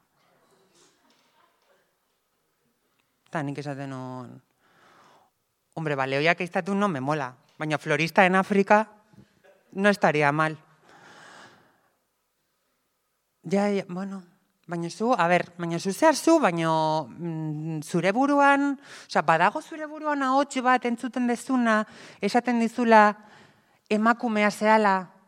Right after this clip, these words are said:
baina rollo Juana de Arco, en mil cuatrocientos noventa y dos? Ez. Ez, ez, ah, bale, bale, bale.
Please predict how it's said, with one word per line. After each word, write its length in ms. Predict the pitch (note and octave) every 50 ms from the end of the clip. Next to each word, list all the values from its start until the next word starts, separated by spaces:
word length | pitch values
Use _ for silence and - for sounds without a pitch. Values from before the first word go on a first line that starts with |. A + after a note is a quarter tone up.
| _ _ _ _ _ _ _ _ _ _ _ _
baina 260 | - F3+ F3+ F3+ F3+
rollo 280 | F3 - G3+ G3+ G#3 G3
Juana 320 | - - G#3 G3+ G3+ G3
de 140 | F#3+ G3 G3
Arco, 320 | G3 G3 - - E3 D3 - _ _ -
en 140 | E3+ E3+ F3
mil 120 | F3+ F3+
cuatrocientos 560 | - G3+ F#3+ - F#3+ F#3 - F#3+ F#3 G3 F#3 G3
noventa 360 | G3 F#3+ F#3+ F#3+ F#3+ G3 F#3+
y 40 | G3
dos? 360 | G3+ G3 E3+ D#3+ - - - - _ _ _ _ _ _ _ _ _ _ _ _ _ _ _ _ _ _ _ _ _ _ _ _ _ _ _ _ _ _ _ _ _ _ _ G5+ _ _ _ _ _ _ _ _ _ _ _ _ _ _ - - _ _ _ _ _ _ _ _ _ -
Ez. 420 | D3+ C3 C3 D3 - - - - _ _ _ _ _ _ _ _ _ _ _ _ _ _ _ _ _ _ _ _ _ _ _ _ _ _ _ -
Ez, 280 | F3 F3+ E3+ D3+ - F3+
ez, 160 | F#3+ F#3 F3
ah, 100 | E3 E3
bale, 200 | E3 D#3+ D#3 D#3
bale, 200 | D3+ D#3 D3+ D3
bale. 300 | D3 C#3+ C#3+ C#3 _